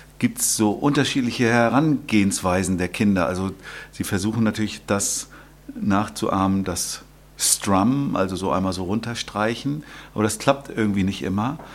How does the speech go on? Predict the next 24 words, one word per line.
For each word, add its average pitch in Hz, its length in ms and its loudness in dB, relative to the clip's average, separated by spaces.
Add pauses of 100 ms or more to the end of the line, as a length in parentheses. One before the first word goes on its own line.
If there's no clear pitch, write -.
(580)
Bei 101 80 0
der 104 180 0
Harfe 127 320 2 (800)
gibt's 120 240 -4
ja - 80 4
auch 147 120 2
verschiedene 104 480 2
Möglichkeiten. 92 560 0
Man 87 120 2
kann 104 160 0
ja 90 240 0 (400)
wahrscheinlich 87 360 0
dran 92 260 0
ziehen, 160 400 0
man 107 140 2
kann 101 420 0
drüber 123 280 2
streichen, 123 800 0 (840)
man 95 120 2
kann 107 160 0
wahrscheinlich 107 300 0
auch 101 140 0
dagegen 113 400 2
klopfen. 139 720 0